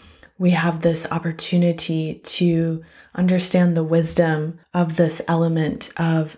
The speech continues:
nature that will absolutely be such an important guide for us in the year of twenty twenty-three, and as we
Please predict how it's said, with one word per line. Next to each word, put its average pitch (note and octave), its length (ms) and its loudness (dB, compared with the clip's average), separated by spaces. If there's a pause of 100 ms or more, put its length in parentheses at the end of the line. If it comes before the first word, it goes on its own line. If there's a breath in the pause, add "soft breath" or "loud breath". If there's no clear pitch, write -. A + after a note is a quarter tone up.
nature E3 840 0
that D#3+ 420 0 (180)
will F#3+ 440 4
absolutely F3 560 2
be E3 240 2
such E3+ 340 0
an - 140 0
important E3+ 480 -2
guide D#3+ 340 0
for - 260 -2
us D#3 460 -4 (800 loud breath)
in F3 420 4 (520)
the E3 500 4
year F3 300 4
of F3 120 -2
twenty F#3+ 440 2
twenty-three, E3+ 920 2
and E3+ 300 0
as E3 360 0
we E3 340 0